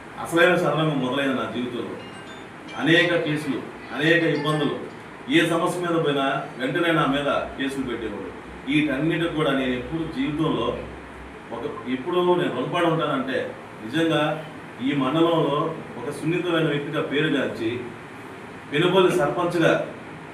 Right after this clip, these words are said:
ఏ నాయకుడైనా రాజకీయంలోకి వస్తే, తను సర్పంచ్ కానీ ఎంపీటీసీ కానీ అయితే ఒక రెండు ఎకరాలు కొనుక్కున్న వ్యక్తిని చూసాం. అంటే, ఆయన పొగడటమే కాదు, ఒక నా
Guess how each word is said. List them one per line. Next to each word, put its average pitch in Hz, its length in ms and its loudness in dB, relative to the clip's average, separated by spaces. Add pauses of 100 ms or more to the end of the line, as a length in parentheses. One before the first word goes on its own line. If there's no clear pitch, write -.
(340)
ఏ 156 180 6
నాయకుడైనా 160 580 6
రాజకీయంలోకి 139 560 2
వస్తే, 127 460 -4 (460)
తను 147 120 2
సర్పంచ్ 151 440 2
కానీ 156 180 2
ఎంపీటీసీ 139 440 0
కానీ 123 160 -2
అయితే 120 440 -2 (260)
ఒక 123 100 -2
రెండు 127 180 2
ఎకరాలు 147 200 2
కొనుక్కున్న 160 480 0
వ్యక్తిని 123 360 -2
చూసాం. 113 320 -6 (280)
అంటే, 135 120 -4
ఆయన 143 220 6
పొగడటమే 165 640 2
కాదు, 135 220 2 (140)
ఒక 127 100 -4
నా 123 220 -2